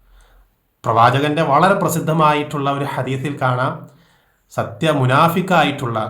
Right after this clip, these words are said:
കപടവിശ്വാസിയുടെ അടയാളങ്ങൾപ്പെട്ടതാണ് സംസാരത്തിൽ, സംഭാഷണത്തിൽ കളവ് പറയുക എന്നുള്ളത്. അഥവാ തൻ്റെ, ആ, തൻ്റെ ലക്ഷ്യം നിറവേറുന്നതിനു വേണ്ടിയിട്ട് എന്ത്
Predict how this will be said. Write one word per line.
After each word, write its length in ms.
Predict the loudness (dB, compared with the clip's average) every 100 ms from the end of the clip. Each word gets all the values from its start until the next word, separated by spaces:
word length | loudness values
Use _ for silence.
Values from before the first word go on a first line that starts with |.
| -4
കപടവിശ്വാസിയുടെ 1200 | -4 -2 -2 -2 -2 -2 0 0 -2 -4 -4 -4 -6 -10 -20 _ _ -8
അടയാളങ്ങൾപ്പെട്ടതാണ് 1200 | -4 2 6 6 4 0 -2 -4 -2 -2 -2 -4 -10 -16 _ -4
സംസാരത്തിൽ, 840 | -2 0 -4 0 2 2 -2 -6 -8
സംഭാഷണത്തിൽ 960 | -4 -2 -2 0 2 2 0 -4 -6 -8 -10 -16 -20 _ 2
കളവ് 360 | 2 4 2 2 0
പറയുക 360 | -2 -2 -2 -2 -2
എന്നുള്ളത്. 400 | -6 -8 -10 -12 -20 _ _ _ _ _ _ _ -2
അഥവാ 300 | 0 4 2 0 -12 -20 _ _ -4
തൻ്റെ, 320 | -2 0 -2 -2 -8 -18 _ _ _
ആ, 120 | 4 6 4 2 -2
തൻ്റെ 260 | -2 0 0
ലക്ഷ്യം 400 | 0 -2 -2 0
നിറവേറുന്നതിനു 800 | 2 0 0 0 0 0 -2 -4
വേണ്ടിയിട്ട് 560 | -4 -4 -4 -6 -8 -12 -16 -20 _ _ _ -6
എന്ത് 500 | -2 0 0 2